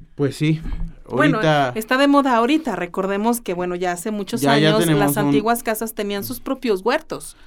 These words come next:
Speaker 1: Así es.
Speaker 2: ¿no? Sería, le, lo llamaban los corrales,
Speaker 1: Y
Speaker 2: ¿no?
Speaker 1: generaban sus propios
Speaker 2: Eh, su propio alimento.
Speaker 1: su propio alimento,
Speaker 2: Ujú.
Speaker 1: que yo creo que, que ahorita es,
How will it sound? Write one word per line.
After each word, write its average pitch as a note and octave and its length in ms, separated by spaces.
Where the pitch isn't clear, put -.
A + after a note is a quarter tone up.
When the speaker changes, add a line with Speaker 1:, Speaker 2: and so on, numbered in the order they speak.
Speaker 1:
Así C#3+ 300
es. F3 60
Speaker 2:
¿no? B3 140
Sería, G3 440
le, G#3+ 180
lo G3+ 100
llamaban G#3 460
los G3 160
corrales, G3 720
Speaker 1:
Y D3+ 100
Speaker 2:
¿no? D#3+ 60
Speaker 1:
generaban D#3+ 760
sus D#3 200
propios D#3 640
Speaker 2:
Eh, C#3+ 60
su C3+ 100
propio A#3 220
alimento. B3 500
Speaker 1:
su E3+ 100
propio D3+ 320
alimento, C#3+ 600
Speaker 2:
Ujú. A2 80
Speaker 1:
que C3 100
yo D3+ 160
creo D#3+ 240
que, D3+ 400
que A#2 140
ahorita C3+ 480
es, C#3 400